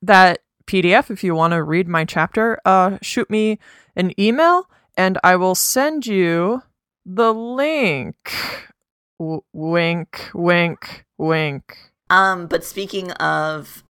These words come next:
Speaker 2: um, book chapters, that also reminds me, a chapter that I wrote two years ago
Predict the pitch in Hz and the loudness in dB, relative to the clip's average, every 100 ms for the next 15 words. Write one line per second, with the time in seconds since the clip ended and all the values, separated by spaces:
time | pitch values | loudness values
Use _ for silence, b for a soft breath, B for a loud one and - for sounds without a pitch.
0 | 160 160 156 151 147 143 139 - - _ | -8 -6 -6 -6 -8 -10 -16 -18 -20 _
1 | _ - 185 160 156 - - 120 - 113 | _ -20 -10 -4 -4 -4 -6 -6 -6 -8
2 | 123 - - - _ _ _ 143 165 185 | -8 -10 -14 -18 _ _ _ -2 2 4
3 | - 170 - 165 160 151 156 165 - 156 | 2 0 -2 -6 -4 -4 -4 -8 -14 -12
4 | 151 143 _ 156 151 151 - 190 - 208 | -12 -14 _ -4 -4 -4 -2 -2 -2 -6
5 | 175 160 151 151 165 160 151 143 139 - | -4 -4 -2 -2 -2 -4 -4 -6 -8 -16
6 | - _ _ - - - 208 214 202 170 | -18 _ _ -14 -12 -10 -8 -8 -10 -10
7 | 165 185 311 233 - - - 104 110 - | -6 -4 -4 -8 -14 -8 -6 -4 -6 -8
8 | - - | -12 -16